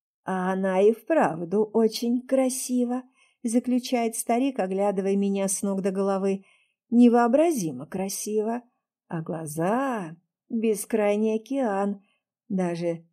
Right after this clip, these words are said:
Д Н К-тест делать не нужно. Вылитая породистая Дивера». «Ты не посмеешь», шипит Эзра.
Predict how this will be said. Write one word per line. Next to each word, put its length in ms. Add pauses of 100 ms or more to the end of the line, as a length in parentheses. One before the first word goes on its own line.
Д 320
Н 140
К-тест 600
делать 680
не 240
нужно. 560 (360)
Вылитая 720
породистая 920
Дивера». 840 (680)
«Ты 160
не 180
посмеешь», 840 (340)
шипит 680
Эзра. 520